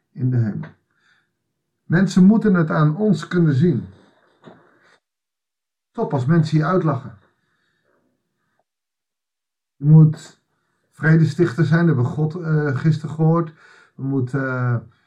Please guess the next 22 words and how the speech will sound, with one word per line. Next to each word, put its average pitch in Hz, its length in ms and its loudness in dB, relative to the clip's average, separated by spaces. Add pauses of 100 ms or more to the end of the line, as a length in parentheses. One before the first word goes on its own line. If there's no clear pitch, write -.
(200)
zachtmoedig 160 640 2
zijn, 170 300 -2
we 151 160 0
moeten 123 180 -2
honger 165 340 4
en 139 80 -2
dorsten 160 360 0
naar 147 140 0
gerechtigheid. 156 840 -6 (280)
Ze - 200 2
moeten 202 320 6
het 175 160 0
aan 175 180 0
ons 160 280 -2
kunnen 151 280 0
zien. 165 260 -2
Wij 151 160 2
moeten 175 340 4
opvallen. 185 540 -8 (2500)
Dat - 120 -18
is - 380 -20
moeilijk. 196 460 -6